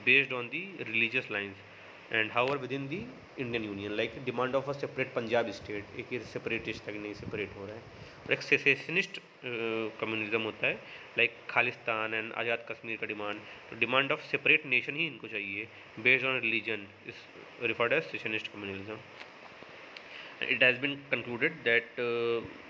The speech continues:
mm, the first three types are not a threat to national in-, integration, but जो लास्ट थ्री टाइप्स हैं, क्वेश्चन था ना कि is communism is threat to national unity, तो लास्ट थ्री टाइप्स के हैं, यानी कि जो एक रिटेलिएटरी है, सेपरेटिस्ट है और, अ, सेशनिस्ट है, they are the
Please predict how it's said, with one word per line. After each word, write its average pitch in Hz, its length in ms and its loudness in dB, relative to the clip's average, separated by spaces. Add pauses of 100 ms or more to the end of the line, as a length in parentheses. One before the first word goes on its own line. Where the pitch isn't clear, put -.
(220)
mm, 117 440 -2
the 117 380 4
first - 260 2
three - 280 2
types 139 220 2
are 120 200 -6
not 135 140 0
a 139 100 -4
threat 135 300 2
to 131 80 -6
national 117 240 -2
in-, 117 400 -4
integration, 104 380 2 (500)
but 120 220 2
जो 120 140 0
लास्ट 117 360 6
थ्री 127 100 0
टाइप्स 113 180 -2
हैं, 120 120 -8
क्वेश्चन 127 320 -2
था 180 100 2
ना 233 60 0
कि 175 260 4
is 139 80 -2
communism 123 640 2
is - 360 -2
threat 131 160 2
to 127 160 -4
national 127 300 -2
unity, - 460 -10
तो 117 60 -2
लास्ट 123 360 6
थ्री 135 100 2
टाइप्स 113 260 -2
के - 140 -4
हैं, 156 220 0
यानी 117 160 -4
कि 113 120 -4
जो 110 240 -4 (300)
एक - 160 0
रिटेलिएटरी 110 640 2
है, 156 120 0
सेपरेटिस्ट 143 600 -2
है 147 80 2
और, 160 120 0
अ, - 80 -10 (400)
सेशनिस्ट 113 600 0 (100)
है, 98 160 0
they 123 360 4
are 127 120 -4
the 214 100 -4